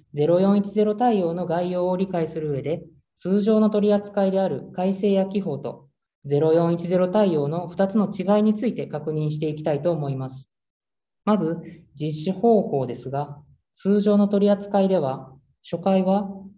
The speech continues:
えーと、対面で服薬指導を行う必要があり、初回からオンライン服薬指導をすることはできません。しかし、ゼロ四一ゼロ対応では、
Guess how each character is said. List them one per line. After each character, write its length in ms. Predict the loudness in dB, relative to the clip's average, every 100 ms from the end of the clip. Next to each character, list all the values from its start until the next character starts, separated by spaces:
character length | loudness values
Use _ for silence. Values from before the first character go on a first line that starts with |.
| _ _
え 160 | -10 -8 -8
ー 20 |
と、 460 | -8 -8 -8 -10 -4
対 220 | 2 4
面 220 | 4 4
で 220 | 4 2 -2
服 200 | 0 2
薬 180 | 2
指 100 | -2
導 120 | -4 0
を 180 | 0
行 80 | -2
う 160 | -4 -4
必 220 | -6 -4
要 100 | -2
が 80 | -2
あ 40 |
り、 200 | -6 -8 -18 _ _ _ _ _
初 120 | -2
回 200 | 2 2
か 100 | 4
ら 300 | 2 0 -4 -6
オ 140 | -2
ン 40 | 0
ラ 120 | 0
イ 40 |
ン 20 | -2
服 180 | 0
薬 180 | 0 0
指 120 | -4
導 120 | -4 -2
を 340 | -2 -4 -6
す 140 | -8
る 100 | -6
こ 100 | -4
と 100 | 0
は 100 | 2
で 80 | 2
き 100 | 0
ま 120 | -4
せ 140 | -6 -10
ん。 120 | -14 _ _ _ _ _ _
し 80 | _
か 140 | -2
し、 160 | -2 -6 -8
ゼ 160 | 0 2
ロ 100 | 4
四 200 | 2 0
一 140 | 0
ゼ 80 | 2
ロ 100 | 2
対 260 | 2 2 2
応 120 | 0
で 100 | 0
は、 280 | -2 -6